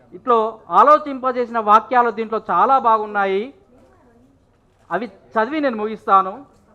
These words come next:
"ఎవరైనా ఇంకేం చేయగలరు? కొంత తడి, ఇంకొంత పత్రహరితం గురించి మాట్లాడడం తప్ప.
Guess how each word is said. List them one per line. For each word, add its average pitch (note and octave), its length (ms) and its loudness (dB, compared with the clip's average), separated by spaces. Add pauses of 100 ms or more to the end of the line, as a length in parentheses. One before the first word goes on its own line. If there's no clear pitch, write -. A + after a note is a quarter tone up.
"ఎవరైనా C4+ 640 2
ఇంకేం B3+ 520 -4
చేయగలరు? C4+ 640 -4 (400)
కొంత A#3+ 260 -4
తడి, B3 480 -2 (340)
ఇంకొంత A#3 420 -6
పత్రహరితం A#3+ 800 -2
గురించి A3 400 -10
మాట్లాడడం G#3 640 2
తప్ప. F3+ 320 -2